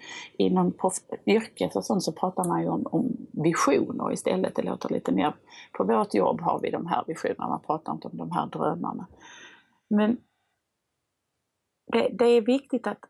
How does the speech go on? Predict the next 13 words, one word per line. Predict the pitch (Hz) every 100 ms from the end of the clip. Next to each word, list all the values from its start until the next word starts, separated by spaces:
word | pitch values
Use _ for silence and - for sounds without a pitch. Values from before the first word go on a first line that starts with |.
| _ -
att | 190 -
drömmar | 190 196 220 247 208
är | 185
till, | 185 220 202 -
de | 180 208 202
lyfter | 226 254 - - 180
dig, | 180 185
de | 190
skapar | 185 - 185 214 214 170 -
bilder | 180 196 220 180
för | - 180 175
vad | 190 180 175
du | 180